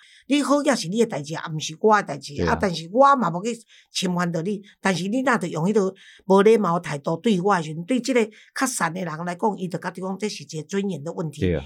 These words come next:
Speaker 1: 已经毋是财富的问题啊。
Speaker 2: 是啊，是啊。
Speaker 1: 啊，
Speaker 2: 我搁讲另外一个故事互你听吼，
Speaker 1: 所以嗯，嗯。
Speaker 2: 我拄着一个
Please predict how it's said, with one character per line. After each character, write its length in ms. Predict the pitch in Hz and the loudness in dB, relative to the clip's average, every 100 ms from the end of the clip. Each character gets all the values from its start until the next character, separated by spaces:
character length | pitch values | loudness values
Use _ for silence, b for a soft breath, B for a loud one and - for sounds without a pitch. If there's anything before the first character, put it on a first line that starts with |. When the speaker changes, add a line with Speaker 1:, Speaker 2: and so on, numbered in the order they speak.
| - | -4
Speaker 1:
已 100 | 233 | -2
经 180 | 214 165 | 0 -2
毋 60 | |
是 140 | 147 143 | -6 -12
财 260 | - 170 | -6 -6
富 160 | 180 190 | -4 -8
的 100 | 156 | -8
问 140 | 175 | -8
题 160 | 143 85 | -4 -2
啊。 140 | 80 | -4
Speaker 2:
是 100 | 80 | -6
啊， 40 | - | -8
是 60 | 80 | -2
啊。 60 | |
Speaker 1:
啊， 40 | 90 | 2
Speaker 2:
我 60 | 127 | 4
搁 120 | 151 | 4
讲 260 | 147 147 | 4 4
另 160 | 135 92 | 4 4
外 100 | 90 | 2
一 140 | 82 | 2
个 80 | 82 | 0
故 220 | 82 - 87 | 2 2 2
事 100 | 85 | -4
互 120 | 78 | -4
你 120 | 80 | -4
听 200 | 82 85 | -4 -4
吼， 40 | 82 | -4
Speaker 1:
所 80 | 80 | -4
以 20 | |
嗯， 0 | |
嗯。 60 | |
Speaker 2:
我 100 | 95 | -4
拄 220 | 117 139 127 | -2 0 2
着 80 | |
一 200 | 95 85 | 0 -2
个 100 | 71 | -4